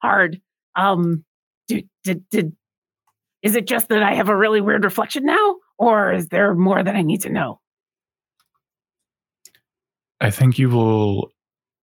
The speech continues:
Speaker 2: grow into it, much like your own wings.
Speaker 1: I mean, that happened really, really fast. I didn't really grow into it. They just grew. And then, and then Briv
Speaker 2: Oh.
Speaker 1: taught me how to fly. It was
Speaker 2: It took me hundreds of years and maybe faster for you.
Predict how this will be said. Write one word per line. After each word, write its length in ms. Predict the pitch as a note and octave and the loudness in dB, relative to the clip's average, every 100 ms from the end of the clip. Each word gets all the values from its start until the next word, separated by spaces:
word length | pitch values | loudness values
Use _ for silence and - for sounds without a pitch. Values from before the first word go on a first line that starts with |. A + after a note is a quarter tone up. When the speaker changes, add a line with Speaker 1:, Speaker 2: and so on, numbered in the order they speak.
| _ | _
Speaker 2:
grow 260 | A#2+ B2+ B2 | -2 0 2
into 380 | B2 G#2+ - G#2 | 2 0 -2 -4
it, 160 | - | -2
much 200 | G2+ G2+ | -2 0
like 160 | G2+ F#2 | 0 0
your 140 | A2 | 2
own 180 | G2 F#2+ | 2 2
wings. 400 | F#2+ F2+ F2 - - _ _ _ _ _ _ _ _ _ _ _ _ _ _ _ _ _ _ | 2 0 -2 -6 -14 _ _ _ _ _ _ _ _ _ _ _ _ _ _ _ _ _ _
Speaker 1:
I 60 | A3 | -2
mean, 100 | A3+ | 0
that 120 | A#3 | 0
happened 300 | G#3 A3 G3+ | -2 -2 0
really, 280 | A3 G3+ F#3+ - _ _ | 2 2 0 -8 _ _
really 380 | F3+ F#3+ F3+ F3 _ _ | -2 2 2 0 _ _
fast. 440 | - E3 C3+ - | -4 -2 -4 -6
I 60 | D#3+ | -2
didn't 180 | G3 D#3 | -2 2
really 240 | G#3 F3+ | 0 0
grow 280 | - - - | -2 -2 0
into 260 | F#3 E3+ D#3 | 0 0 -2
it. 100 | D#3 | -4
They 100 | D#3+ | -8
just 180 | D3 _ _ | -10 _ _
grew. 440 | - D#3 C3+ D3 _ | -2 0 -2 -6 _
And 120 | C#3+ | -4
then, 280 | D#3 D3+ D3+ _ _ | -2 -2 -4 _ _
and 80 | A#3+ | -2
then 80 | G#3+ | 2
Briv 160 | G#3 | 0
Speaker 2:
Oh. 40 | G3 | 2
Speaker 1:
taught 180 | F3 | -2
me 80 | F#3 | -2
how 80 | D#3+ | -4
to 80 | D#3+ | -2
fly. 320 | F#3 F3+ C#3 | -2 0 0
It 60 | C3+ | -2
was 240 | E3 D3+ - - _ _ _ - | -2 -6 -12 -18 _ _ _ -8
Speaker 2:
It 100 | C3 | -4
took 220 | - A2 | -2 0
me 100 | A2+ | 2
hundreds 380 | G#2 G#2 G2+ G2 | 2 2 0 -2
of 80 | G#2 | 0
years 320 | G2+ G2 F#2+ | 2 0 0
and 120 | G#2+ | 2
maybe 280 | G#2+ G2+ G#2 | 2 2 0
faster 460 | G2 G2+ F2+ - G#2 | 0 0 0 -6 -4
for 160 | G2+ | -2
you. 420 | F#2+ F#2 F2 E2+ | 0 0 0 -2